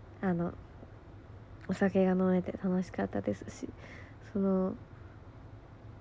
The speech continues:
だし巻き卵食べてる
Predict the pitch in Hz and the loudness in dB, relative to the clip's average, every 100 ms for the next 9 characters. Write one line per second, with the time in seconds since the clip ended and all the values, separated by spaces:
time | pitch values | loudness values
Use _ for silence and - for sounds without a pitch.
0 | - - - - - - - 208 214 240 | -14 -16 -16 -16 -16 -12 2 4 6 8
1 | 269 269 - 311 285 196 - - 190 180 | 8 6 4 6 8 6 2 2 4 4
2 | 180 190 98 60 - | 4 4 4 2 -2